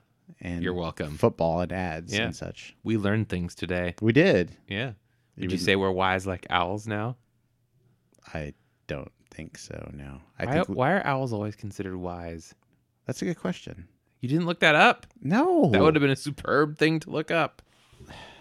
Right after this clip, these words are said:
Speaker 1: Well, next time we
Speaker 2: All
Speaker 1: can have
Speaker 2: right.
Speaker 1: an episode about why owls are superbly
Speaker 2: <laughs>
Speaker 1: wise. That
Speaker 2: All
Speaker 1: wasn't
Speaker 2: right.
Speaker 1: the name of the podcast, so I didn't look
Speaker 2: All
Speaker 1: it
Speaker 2: right.
Speaker 1: up.
Speaker 2: So I think what we learned this week is, uh, that we need to prep for the show better <laughs> and make sure we understand what the subject is.
Speaker 1: <laughs>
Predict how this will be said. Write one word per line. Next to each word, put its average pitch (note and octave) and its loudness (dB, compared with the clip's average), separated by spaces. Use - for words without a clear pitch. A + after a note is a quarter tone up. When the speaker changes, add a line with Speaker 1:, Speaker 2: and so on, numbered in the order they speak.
Speaker 1:
Well, E2+ 0
next - 2
time D2 -10
we E2+ -6
Speaker 2:
All G2 2
Speaker 1:
can F#2+ 2
have G2 4
Speaker 2:
right. F2+ 2
Speaker 1:
an F2+ 4
episode F2+ 2
about F2 2
why F#2 4
owls G2 4
are E2+ 2
superbly A#2+ 6
Speaker 2:
<laughs> - 2
Speaker 1:
wise. G2 6
That G2 6
Speaker 2:
All F#2+ 8
Speaker 1:
wasn't G2 6
Speaker 2:
right. F2+ 4
Speaker 1:
the G2+ 4
name G2 6
of F#2+ 6
the F#2+ 4
podcast, E2+ 0
so - -8
I E2 0
didn't E2 -4
look E2+ 0
Speaker 2:
All E2+ -4
Speaker 1:
it D#2+ 0
Speaker 2:
right. D2 -2
Speaker 1:
up. - -10
Speaker 2:
So - 2
I - 6
think D#4+ 0
what D#4 4
we F3 6
learned C3+ 2
this B2+ -8
week F#2+ -2
is, F2+ -6
uh, E2+ -2
that D#2 -8
we F#2+ -4
need F#2 -6
to F2 -2
prep - -6
for - -8
the A2+ 2
show F#2+ 2
better F2 -2
<laughs> - -4
and G#2+ 0
make F#2+ -2
sure G2+ -2
we F#2 0
understand F2+ -4
what D#2+ -8
the - -12
subject D#2 -8
is. F#3 6
Speaker 1:
<laughs> - -14